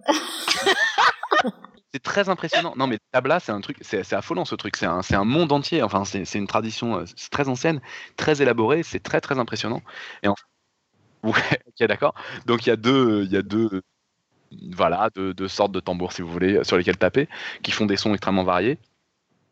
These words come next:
Et en fait, ils, ils, euh, ils, il y a des, des noms pour tous les types de percussions qu'on peut faire. Et donc, ils annoncent ce qu'ils vont faire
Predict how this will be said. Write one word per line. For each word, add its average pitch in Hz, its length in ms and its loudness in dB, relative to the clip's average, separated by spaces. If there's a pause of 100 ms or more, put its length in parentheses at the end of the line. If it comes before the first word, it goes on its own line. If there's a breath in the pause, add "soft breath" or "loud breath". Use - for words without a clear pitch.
(420)
Et 110 80 4
en 101 40 4
fait, - 220 0
ils, 101 160 -12
ils, 92 320 -6
euh, 87 300 0
ils, 90 480 -4
il - 80 -6
y 101 60 4
a 101 40 4
des, 87 680 0 (580 loud breath)
des 95 160 4
noms 143 260 4 (200)
pour - 120 -8
tous 139 140 -4
les 113 80 6
types - 240 -2
de - 60 4
percussions 104 420 0
qu'on 92 120 -6
peut 87 100 -6
faire. 135 340 0 (1080 loud breath)
Et 113 60 2
donc, 117 180 4
ils 107 240 2
annoncent 151 540 0
ce - 80 -16
qu'ils 117 140 -4
vont 113 140 0
faire 95 460 -2